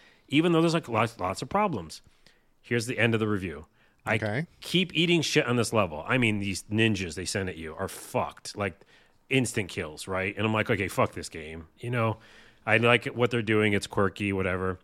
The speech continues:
Speaker 1: I die, like, the seventh time in a row, and guess what happens?
Speaker 2: What?
Speaker 1: They put bunny ears on me. Bunny ears.
Speaker 2: Oh, no.
Speaker 1: And they call it Nico-chan mode.
Speaker 2: Oh, man.
Speaker 1: And I was like,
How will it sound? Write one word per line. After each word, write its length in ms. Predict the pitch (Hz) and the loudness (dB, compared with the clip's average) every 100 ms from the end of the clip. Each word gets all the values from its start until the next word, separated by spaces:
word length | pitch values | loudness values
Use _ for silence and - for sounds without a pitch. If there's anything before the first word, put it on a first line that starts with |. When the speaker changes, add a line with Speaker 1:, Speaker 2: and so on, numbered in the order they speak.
| - - _ - | -20 -20 _ 2
Speaker 1:
I 140 | 135 | 2
die, 320 | 127 151 156 | 4 4 4
like, 260 | 151 131 - | 4 2 0
the 100 | 110 | -6
seventh 460 | - 131 113 131 | -2 0 2 0
time 300 | - 123 123 | -2 -2 0
in 60 | 123 | 2
a 80 | 110 | 2
row, 460 | 95 90 120 175 175 _ _ _ _ | 0 -2 0 -2 -6 _ _ _ _
and 160 | 123 107 | -6 -2
guess 240 | 120 127 - | 2 2 2
what 120 | 107 | 0
happens? 640 | 101 87 80 95 95 - _ _ | 0 -4 -10 -14 -16 -18 _ _
Speaker 2:
What? 280 | - 107 104 _ _ _ - _ _ - | -6 -4 -4 _ _ _ -20 _ _ -4
Speaker 1:
They 120 | 117 | -2
put 460 | 113 131 139 95 85 | 0 2 2 -2 4
bunny 360 | 131 180 208 135 | 6 6 4 4
ears 240 | 113 92 | 2 2
on 240 | 98 82 80 | -2 -4 -6
me. 260 | 92 160 - _ _ _ _ _ _ _ _ _ _ - | -6 -6 -10 _ _ _ _ _ _ _ _ _ _ 2
Bunny 340 | 185 226 139 | 6 6 4
ears. 480 | 95 78 113 - - - | 0 -4 -6 -8 -12 -8
Speaker 2:
Oh, 360 | 117 110 104 101 | -4 -2 0 0
no. 120 | 98 | 4
Speaker 1:
And 200 | 127 143 | 4 6
they 100 | 143 | 4
call 360 | - 151 147 | 6 6 6
it 180 | 135 131 - | 4 2 -2
Nico-chan 840 | 143 233 214 143 - 120 107 98 | 0 2 2 2 6 6 6 2
mode. 480 | 95 90 80 76 - _ _ 117 | 0 -2 -4 -10 -18 _ _ -10
Speaker 2:
Oh, 280 | 110 104 | -8 -6
man. 400 | 98 101 98 98 | -8 -8 -8 0
Speaker 1:
And 180 | 101 123 | 4 6
I 100 | 127 | 6
was 140 | 127 110 | 4 2
like, 260 | 113 104 | 0 -2